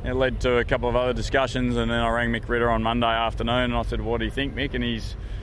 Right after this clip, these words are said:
he's like, "Well, you, well, you know, you'd have to test." And it went from there. Did a test on, in Sydney, at Sydney Motorsport Park that Wednesday, so a day and a half later, and, uh,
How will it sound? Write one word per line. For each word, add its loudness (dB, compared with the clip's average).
he's -4
like, 0
"Well, 0
you, -4
well, 0
you 0
know, 0
you'd 0
have 0
to -8
test." -2
And -2
it 0
went 2
from 2
there. 2
Did 0
a 0
test 0
on, 2
in 0
Sydney, -4
at 0
Sydney -2
Motorsport 0
Park 2
that 0
Wednesday, 2
so 2
a 2
day 2
and 0
a 0
half 0
later, 2
and, 2
uh, 2